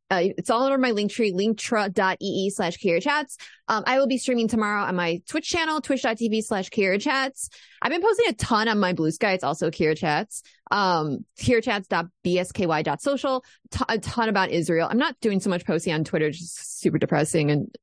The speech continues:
it's gross there. Um, and honestly, I don't even get engagement anymore. So, like, what's the point? I need my dopamine. I'm not getting it. Um, but yeah, so hang out tomorrow at twitch dot T V slash Kira Chats. We're gonna be ta-,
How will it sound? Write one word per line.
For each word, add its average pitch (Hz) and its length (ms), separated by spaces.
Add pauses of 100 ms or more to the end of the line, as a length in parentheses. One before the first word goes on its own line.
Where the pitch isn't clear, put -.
(120)
it's - 120
gross 131 440
there. 110 320 (380)
Um, 175 440 (520)
and 262 120
honestly, 277 340
I 262 60
don't 277 100
even 254 120
get 208 140
engagement 170 440
anymore. 151 300
So, - 120
like, 170 100
what's 202 120
the 233 60
point? 139 480 (160)
I 175 60
need 196 80
my 190 120
dopamine. 156 380
I'm 147 80
not 180 160
getting 156 260
it. 135 260 (440)
Um, 185 440 (560)
but 277 380 (140)
yeah, 285 240
so 240 160
hang 254 140
out 277 160
tomorrow 208 320
at 190 100
twitch 277 180
dot 269 140
T 247 80
V 226 120
slash 202 280
Kira 190 200
Chats. 196 240
We're 196 80
gonna 196 100
be 175 400 (500)
ta-, 233 260